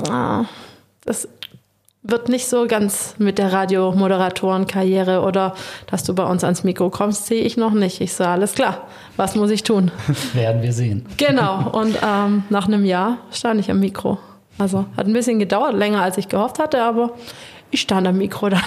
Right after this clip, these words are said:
Speaker 1: <laughs> Also wie gesagt, für mich ist das alles klar,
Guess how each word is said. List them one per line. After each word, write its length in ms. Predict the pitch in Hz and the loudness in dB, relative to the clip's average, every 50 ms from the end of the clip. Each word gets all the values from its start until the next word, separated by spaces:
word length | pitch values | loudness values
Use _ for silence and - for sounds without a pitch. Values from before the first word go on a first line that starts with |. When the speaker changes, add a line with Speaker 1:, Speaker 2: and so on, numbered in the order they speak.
| - - - | -4 -8 -6
Speaker 1:
<laughs> 180 | - - - | -4 -2 0
Also 260 | 330 311 320 - 302 277 | 0 0 0 0 0 0
wie 100 | 269 269 | 2 2
gesagt, 380 | 285 269 208 214 220 214 - - - - 117 - - - - - - - - | 2 2 2 0 0 0 -4 -4 -4 -4 -6 -6 -8 -14 -18 -20 -20 -10 -2
für 60 | - | 0
mich 180 | 214 214 208 - | 2 2 2 0
ist 160 | 233 - - 214 | -4 -2 -2 -2
das 320 | 220 202 - - - - | -2 -2 -2 -4 -4 -2
alles 260 | 214 202 196 208 - | -2 -2 -2 -2 -2
klar, 300 | - 226 214 208 208 190 | -2 0 0 0 -2 -4